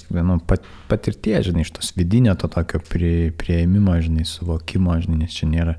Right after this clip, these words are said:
nu, nes galbūt ir tu kada nors būsi, žinai, nu, toks kaip Numavičius, e, pagal, žinai, verslo struktūras arba tiek uždirbančius ir, ir gal tu irgi norėsi, žinai, privatumo, kas ten žino, nes, nu,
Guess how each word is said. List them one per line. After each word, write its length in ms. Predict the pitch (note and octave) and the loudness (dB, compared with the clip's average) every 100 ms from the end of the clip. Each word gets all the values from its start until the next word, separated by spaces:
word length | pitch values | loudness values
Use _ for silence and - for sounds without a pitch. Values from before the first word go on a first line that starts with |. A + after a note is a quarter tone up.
| - - - - - - | -8 -20 -20 -20 -20 -4
nu, 160 | G2 | 0
nes 180 | F2+ E2+ | 0 0
galbūt 380 | E2+ E2+ E2+ - | -2 -2 -4 -6
ir 80 | - | -6
tu 80 | A2 | -4
kada 220 | F#2+ E2+ | -2 -2
nors 240 | E2 E2 E2 | -2 -2 -4
būsi, 320 | E2 - - | -6 -8 -10
žinai, 320 | - D#2+ D#2+ | -4 -2 -2
nu, 220 | E2 E2 | -2 -4
toks 300 | E2 - - - | -4 -8 -8 -8
kaip 160 | - - | -6 -2
Numavičius, 720 | E2+ E2 D#2+ D#2+ - - - - | 0 2 0 -2 -4 -10 -12 -6
e, 140 | E2 E2+ E2 | -4 -4 -4
pagal, 440 | - E2+ F2 E2+ E2 | -4 -2 0 0 -2
žinai, 300 | - F#2 F2+ - - | -2 -2 -2 -4 -4
verslo 340 | F#2 F2+ - | -2 -2 -6
struktūras 800 | - - - - G2 F#2+ - - | -10 -10 -10 -6 -2 -2 -4 -6
arba 240 | F#2 F#2+ | -2 -2
tiek 320 | - F#2+ G2 F#2+ | -4 -8 -6 -4
uždirbančius 680 | F#2 G2+ G2+ G2+ - - G#2 | 0 0 2 0 -2 -2 -2
ir, 100 | F#2 - - - - - | -4 -8 -20 -20 -20 -4
ir 120 | A2 | 0
gal 160 | G2+ G#2 | 2 2
tu 160 | - | 4
irgi 160 | A#2+ G#2+ | 4 6
norėsi, 400 | G2 F#2 F2 F2+ | 4 2 2 0
žinai, 240 | F2 F2 | 2 2
privatumo, 680 | - F#2+ F2+ - D3 G2 - | 2 0 0 2 4 4 2
kas 180 | - - | 0 0
ten 160 | - A2 | 4 6
žino, 300 | B2 C#3 F#2 | 6 6 4
nes, 220 | F2+ - | 2 0
nu, 160 | G2 | 0